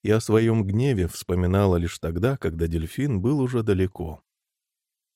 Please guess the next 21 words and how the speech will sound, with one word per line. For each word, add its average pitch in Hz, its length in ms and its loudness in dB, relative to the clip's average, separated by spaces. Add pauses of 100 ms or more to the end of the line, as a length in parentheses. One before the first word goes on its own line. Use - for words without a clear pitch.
Если 101 320 0
бы 90 140 2
отец 98 360 -2
увидел 139 440 0
ее 92 300 0
в 82 80 -2
этот 90 240 -6
момент, 80 540 -6 (360)
он 151 220 -2
наверняка 131 640 2
дал 113 240 4
бы 98 120 0
ей 110 280 0
еще 117 520 0
одну 87 220 2
оплеуху. 87 640 -6 (920)
Так 104 240 -4
дальше 82 340 -4
не 104 140 2
могло 101 360 0
продолжаться. 85 840 -4